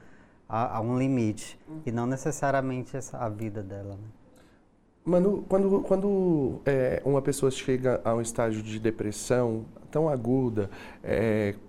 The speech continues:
Speaker 3: que pensa em suicídio, pode estar faltando alguma substância ali no organismo? É,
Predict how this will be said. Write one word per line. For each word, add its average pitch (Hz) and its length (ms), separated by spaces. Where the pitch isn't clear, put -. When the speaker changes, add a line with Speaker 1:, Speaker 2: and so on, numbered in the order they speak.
Speaker 3:
que 131 160
pensa 147 380
em 120 60
suicídio, 113 840
pode 196 160
estar - 140
faltando 135 500
alguma 123 480
substância 139 760
ali 123 140
no 120 100
organismo? 123 880
É, 127 560